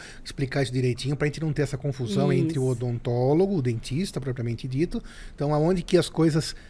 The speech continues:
Speaker 1: se separam? Explica pra gente e pro nosso público, por
Speaker 2: Então,
Speaker 1: favor.
Speaker 2: é, na verdade, foi um, um, eu comecei a fazer estomatologia quando eu estava no meu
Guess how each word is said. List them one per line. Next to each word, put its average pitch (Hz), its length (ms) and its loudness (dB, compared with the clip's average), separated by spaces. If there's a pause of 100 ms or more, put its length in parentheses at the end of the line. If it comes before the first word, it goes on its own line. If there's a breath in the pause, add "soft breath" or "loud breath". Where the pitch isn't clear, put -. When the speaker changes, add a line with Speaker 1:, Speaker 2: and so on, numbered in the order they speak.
Speaker 1:
se - 200 0
separam? 127 520 2
Explica 143 380 0
pra 147 180 0
gente 135 320 0
e 147 40 -2
pro 151 100 -4
nosso 143 260 2
público, 107 460 -8
por - 80 -6
Speaker 2:
Então, 127 120 0
Speaker 1:
favor. 104 280 -4 (380 loud breath)
Speaker 2:
é, 190 120 -6
na 254 180 0
verdade, 190 760 0
foi 196 340 -2
um, 190 260 -2
um, 175 360 -4
eu 214 160 0
comecei 202 400 -4
a 165 40 -6
fazer 170 200 -8
estomatologia 165 1120 -4 (260)
quando 208 220 -2
eu 226 40 0
estava 226 380 6
no 233 120 2
meu 233 300 0